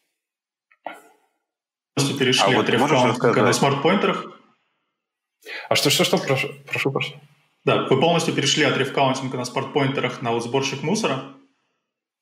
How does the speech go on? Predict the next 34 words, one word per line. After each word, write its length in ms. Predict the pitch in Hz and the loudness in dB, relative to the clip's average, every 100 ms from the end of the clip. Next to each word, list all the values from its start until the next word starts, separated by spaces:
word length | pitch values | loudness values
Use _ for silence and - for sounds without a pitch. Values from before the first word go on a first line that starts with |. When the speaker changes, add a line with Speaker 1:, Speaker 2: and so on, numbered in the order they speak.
| - | 0
Speaker 3:
А, 280 | 190 175 156 | 4 4 4
не 140 | 175 | 4
полностью. 420 | 190 175 123 - 147 156 | 6 4 4 2 2 2
Ещё 300 | 175 - 160 | 2 2 2
существ-, 340 | 151 - - | 2 -2 -2
э, 380 | 160 147 143 139 | 2 4 4 2
то 80 | 135 | 4
есть, 460 | 135 131 - - 135 | 2 2 -4 -6 2
э, 140 | 143 | 2
процесс 520 | 135 143 131 160 - | 4 0 2 0 0
этот, 480 | 135 - 127 - - | -6 -4 -4 -4 -2
э, 100 | 131 | -2
продолжался 720 | - 123 120 123 123 123 - | 0 -2 0 0 2 0 0
на 140 | 113 107 | -2 -2
протяжении 800 | - 113 117 110 120 113 107 101 | -4 -4 -4 -2 0 0 0 0
шесть 520 | - 127 110 - - | 0 2 0 -2 -4
лет, 340 | 107 139 156 | 0 2 0
шести-семи 720 | - 117 - 123 107 113 104 95 | 0 -4 -4 -6 -4 -4 -2 0
лет. 300 | 131 160 - - - - - - | 0 0 -6 -18 -16 -14 -12 -4
Вот. 280 | 107 110 120 | 0 2 2
И 40 | |
до 100 | 117 | 0
сих 180 | 113 139 | 0 0
пор 180 | 147 120 | 2 4
есть 140 | 120 | 4
некоторые 320 | 127 107 120 - | 2 2 0 0
компоненты, 460 | 107 135 156 156 | 2 2 2 0
которые, 340 | 123 113 110 110 | 0 0 2 2
ну, 100 | 117 | 2
потому 200 | 131 120 | 0 0
что 100 | - | 0
когда 200 | 123 120 | 0 2
базовая 440 | 131 120 120 117 | 2 2 4 4
огромная, 720 | 117 117 143 156 127 120 - | 2 2 4 4 4 2 -2